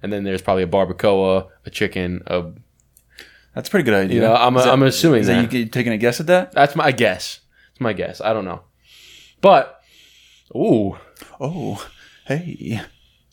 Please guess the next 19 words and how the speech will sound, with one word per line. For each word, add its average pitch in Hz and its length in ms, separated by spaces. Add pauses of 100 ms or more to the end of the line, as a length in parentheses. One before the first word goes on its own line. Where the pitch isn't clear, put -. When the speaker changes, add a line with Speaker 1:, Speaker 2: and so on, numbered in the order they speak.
(160)
Speaker 1:
Yo, 113 240
that 147 260
smells 139 640
like 127 380 (1160)
Speaker 2:
What - 100
do - 60
you - 40 (100)
got? 165 300 (560)
Is - 60
that 180 100
a 220 40
ring 123 300
guard 165 240
you 170 60
have 175 120
on 180 80
your 165 100
pinky 170 280
ring? 202 200